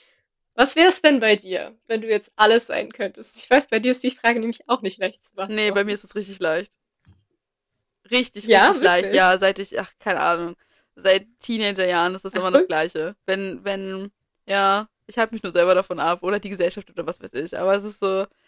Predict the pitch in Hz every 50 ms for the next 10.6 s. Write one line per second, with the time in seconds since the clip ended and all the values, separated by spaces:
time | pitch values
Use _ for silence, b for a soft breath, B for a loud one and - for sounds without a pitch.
0 | _ _ _ _ _ _ _ _ _ _ - - 233 - - - _ _ _ _
1 | _ _ _ _ _ _ _ _ _ _ _ _ - 233 - 277 294 381 392 381
2 | 311 262 240 240 220 226 262 285 330 359 - 370 339 311 311 294 311 311 302 -
3 | 302 294 285 277 262 254 247 254 262 - 277 254 233 233 226 240 247 240 233 -
4 | _ _ _ - 294 320 330 339 359 349 330 339 - - 339 302 285 277 285 277
5 | - 285 277 277 277 277 294 320 - 247 269 269 285 285 285 - - 240 254 262
6 | - - 269 269 - 269 254 254 254 254 - - 247 240 240 240 247 247 254 247
7 | 349 339 - 214 233 233 - - - - _ _ _ - 240 220 220 220 226 226
8 | 240 247 233 233 254 254 247 254 226 240 269 254 262 247 254 - 220 208 247 285
9 | 302 294 294 220 220 247 269 277 262 - - 208 233 247 247 208 214 226 _ _
10 | - - 214 247 240 240 - 180 180 180 -